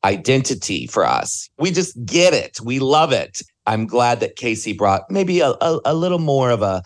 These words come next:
interesting perspective as far as, you know, she talks about the patriarchy of it all.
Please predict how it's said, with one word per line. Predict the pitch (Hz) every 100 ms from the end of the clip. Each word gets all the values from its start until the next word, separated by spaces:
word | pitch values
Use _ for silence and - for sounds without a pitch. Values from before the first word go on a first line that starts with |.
| - _ 113
interesting | 110 110 98 104 90
perspective | 95 - 101 98 101 87
as | 87 -
far | 92 87
as, | 85 82 - _
you | - 269
know, | 120 131 -
she | - 156 -
talks | - 113 113
about | 127 131
the |
patriarchy | - 139 165 151 87 67 - 80
of | 69
it | 62
all. | 55 50